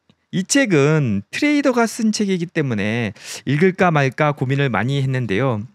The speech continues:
목숨 걸고 투자하라는 제목이 너무나 인상적이어서 꼭 한번 읽고 싶었는데 이번에 읽게 되었고요.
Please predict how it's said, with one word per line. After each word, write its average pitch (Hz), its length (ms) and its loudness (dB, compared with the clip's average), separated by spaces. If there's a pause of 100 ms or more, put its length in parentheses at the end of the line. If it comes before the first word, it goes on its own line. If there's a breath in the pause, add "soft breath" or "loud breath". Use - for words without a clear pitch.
(460 loud breath)
목숨 254 400 0
걸고 226 260 4
투자하라는 214 800 2
제목이 147 720 2
너무나 120 580 0 (140)
인상적이어서 139 1040 2 (320 soft breath)
꼭 - 260 -2
한번 165 280 2
읽고 123 260 0
싶었는데 123 580 0
이번에 123 340 0
읽게 113 220 -4
되었고요. 110 540 -2